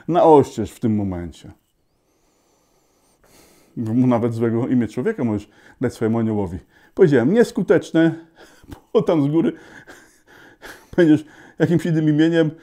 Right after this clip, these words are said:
to nawet tego nie zrozumieją, się tak wyrażę, do kogo woła. A, a jak będzie jeszcze taka sytuacja, jak tutaj z tym, no to weź tam, nie wiem, e, powiedzmy tego Heroda,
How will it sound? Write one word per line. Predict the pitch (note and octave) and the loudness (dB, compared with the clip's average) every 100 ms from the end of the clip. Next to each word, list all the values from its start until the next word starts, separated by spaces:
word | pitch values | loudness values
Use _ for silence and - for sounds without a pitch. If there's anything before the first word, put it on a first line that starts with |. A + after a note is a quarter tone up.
| - | -18
to | - F3 | -4 0
nawet | D#3 D3+ | 0 0
tego | D#3 C#3 | -2 0
nie | C#3+ | 2
zrozumieją, | C3+ C3+ C3 B2 C3 D4 D3+ C3+ - - _ | 2 2 0 0 0 2 0 -2 -10 -20 _
się | - | -6
tak | D3+ C#3+ | -2 0
wyrażę, | C#3+ C#3+ C#3 C#3+ C#3 - - | 2 2 2 0 -2 -4 -4
do | C#3 | -2
kogo | D#3 C#3+ C#3 | 0 0 2
woła. | C#3+ C#3+ C#3 C3+ - _ _ _ _ _ _ | 4 4 4 0 -10 _ _ _ _ _ _
A, | - C#3 C#3 C#3 C#3 | -2 0 2 0 2
a | C#3 | 2
jak | C3 | 2
będzie | C3+ B2 | 2 -2
jeszcze | - | -4
taka | - B2+ | -4 -4
sytuacja, | B2 C3 B2 A#2 | -4 0 0 0
jak | G#2 | -4
tutaj | A2+ A#2+ G#2+ | -2 -2 -2
z | |
tym, | A#2+ | -2
no | A2 G#2 | -2 -2
to | G#2+ G2+ G2+ _ _ _ _ _ _ _ _ - | -2 -4 -6 _ _ _ _ _ _ _ _ -2
weź | A#2 G#2+ | 0 0
tam, | - F#2+ F#2 | -2 -6 -4
nie | G2+ G2 | -4 -4
wiem, | F#2 E2+ D#2+ D2 _ _ _ _ _ _ _ - | -4 -8 -10 -16 _ _ _ _ _ _ _ -12
e, | F#2+ F#2 F2+ F2+ | -10 -8 -8 -8
powiedzmy | G2 G2 - G2+ | -6 -6 -6 -8
tego | G#2 F#2+ F2 | -6 -6 -4
Heroda, | - A#2 C3 A#2+ A2 G2+ | 0 4 4 4 0 -2